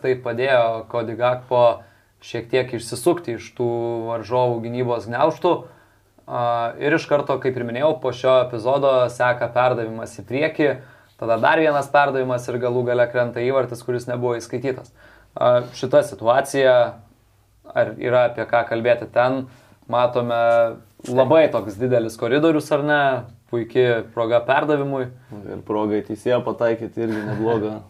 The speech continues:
Speaker 2: <laughs> opozicija, bet realiai tai, kaip ten bebūtų, ranka, jinai netyčia gausi nugarą žaidėjas, du prieš du tenai žaidžia.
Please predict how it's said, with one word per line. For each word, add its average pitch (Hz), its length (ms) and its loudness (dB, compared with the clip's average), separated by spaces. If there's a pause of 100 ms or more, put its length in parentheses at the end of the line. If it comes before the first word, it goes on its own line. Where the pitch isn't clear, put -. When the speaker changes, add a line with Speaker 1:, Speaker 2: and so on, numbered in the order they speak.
(280)
Speaker 2:
<laughs> - 300 -16
opozicija, 110 760 0 (540)
bet 107 460 -4
realiai 117 460 2
tai, 123 160 0 (440)
kaip 131 220 2
ten 113 180 4
bebūtų, 113 480 2
ranka, 110 360 2
jinai 104 400 0 (600)
netyčia 113 480 0
gausi 107 680 0 (360)
nugarą 110 420 -2
žaidėjas, 107 480 -2
du 104 120 -4
prieš 107 280 -4
du 120 80 -4
tenai 104 300 -8
žaidžia. 110 440 -6